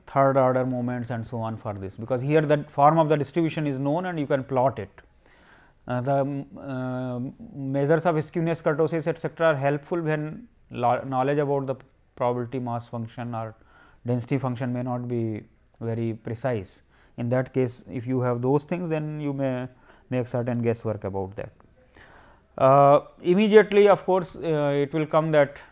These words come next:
one thing is that the decreasing nature of the probabilities.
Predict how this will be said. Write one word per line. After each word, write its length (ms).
one 260
thing 140
is 100
that 220
the 520
decreasing 420
nature 240
of 160
the 100
probabilities. 720